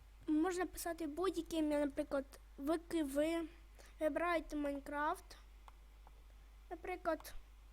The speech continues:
один Д вісімдесят дев'ять. І граєте.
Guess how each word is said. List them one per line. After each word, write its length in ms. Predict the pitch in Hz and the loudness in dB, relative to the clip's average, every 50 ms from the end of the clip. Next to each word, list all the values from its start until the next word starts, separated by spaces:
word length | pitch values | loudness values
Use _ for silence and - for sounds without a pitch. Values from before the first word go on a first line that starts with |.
| - - - - - - - - - - - - - - - - - - - - - - - - | -18 -18 -18 -18 -18 -18 -18 -18 -18 -18 -18 -18 -18 -18 -18 -18 -18 -18 -18 -18 -18 -18 -16 -8
один 640 | - 311 320 294 294 330 339 339 339 330 320 311 294 | -2 0 0 0 2 0 2 4 4 4 4 4 4
Д 380 | 277 302 294 302 294 277 277 294 | 2 2 2 2 2 4 2 2
вісімдесят 520 | 277 302 311 294 - 277 269 - - - - - | 2 2 0 0 0 -4 -4 -6 -6 -10 -8 -2
дев'ять. 600 | 294 285 285 285 285 302 311 359 381 - - - - - - - - - - - - - - - - - - | 2 2 4 4 2 2 2 2 0 -2 -4 -14 -16 -18 -18 -18 -18 -18 -16 -16 -16 -16 -16 -16 -16 -12 -4
І 120 | 320 349 | -2 0
граєте. 600 | 320 330 330 320 302 285 269 269 - - 254 254 | 2 4 6 6 6 6 4 0 -2 -8 -8 -8